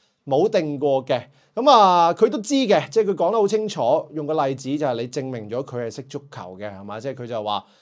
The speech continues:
唔能夠再從摩連奴同埋哥迪奧拿之間兩者嘅足球去搖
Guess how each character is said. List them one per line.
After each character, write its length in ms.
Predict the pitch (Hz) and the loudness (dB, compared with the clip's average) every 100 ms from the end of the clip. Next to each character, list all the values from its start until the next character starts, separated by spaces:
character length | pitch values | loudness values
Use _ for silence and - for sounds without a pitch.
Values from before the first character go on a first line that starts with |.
| _ _ - | _ _ -10
唔 140 | 143 | -4
能 220 | 143 147 | -2 0
夠 140 | 160 180 | 0 2
再 300 | 190 170 175 | 2 2 0
從 220 | 156 120 | -4 -6
摩 280 | 139 190 202 | 0 2 2
連 220 | 156 113 | 0 -6
奴 180 | 110 107 | -8 -10
同 120 | 110 | -10
埋 160 | 107 110 | -10 -8
哥 220 | 165 175 | -4 -2
迪 60 | 139 | -4
奧 220 | 110 123 | -6 -6
拿 160 | 120 120 | -6 -8
之 180 | 143 | -8
間 380 | 139 147 143 139 | -4 -4 -4 -6
兩 360 | 110 107 113 131 | -8 -10 -10 -10
者 120 | 123 | -8
嘅 180 | 110 135 | -6 -6
足 100 | 139 | -8
球 260 | 139 101 101 | -12 -14 -12
去 180 | 110 | -12
搖 100 | 110 | -12